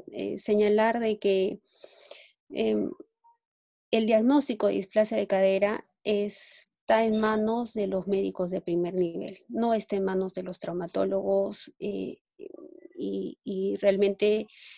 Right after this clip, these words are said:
el hecho de diagnosticar precozmente va a cambiar completamente la vida del paciente. Eh, la displasia de cadera es una entidad que va a provocar discapacidad, sobre todo a nivel motor,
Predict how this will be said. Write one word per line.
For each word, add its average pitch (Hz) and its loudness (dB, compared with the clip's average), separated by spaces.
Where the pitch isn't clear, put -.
el 202 -2
hecho 220 0
de 190 2
diagnosticar 196 0
precozmente 208 0
va 208 2
a 202 -2
cambiar 196 0
completamente 185 -4
la 175 -4
vida 180 -4
del 180 -6
paciente. - -8
Eh, 202 2
la 196 2
displasia 220 0
de 214 0
cadera 208 4
es 202 -4
una 202 2
entidad 196 0
que 190 -4
va 190 0
a 190 -4
provocar 190 -2
discapacidad, 190 -4
sobre 185 -6
todo 190 -2
a 190 -2
nivel 190 -2
motor, 185 -2